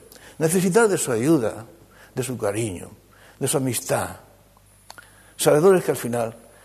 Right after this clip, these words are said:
seremos como Él. Como decía aquel poemita, Porque esto, este poema también es la expresión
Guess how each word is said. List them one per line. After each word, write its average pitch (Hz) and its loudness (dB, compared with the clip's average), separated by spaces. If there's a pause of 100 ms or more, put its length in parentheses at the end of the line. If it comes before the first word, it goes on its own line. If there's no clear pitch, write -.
seremos 202 4
como 98 -6
Él. 85 -8 (2500)
Como 151 2
decía 202 6
aquel 185 4
poemita, 123 0 (1400)
Porque 170 2
esto, 208 2
este 185 4
poema 165 2
también 147 0
es 147 -2
la 156 2
expresión 131 -6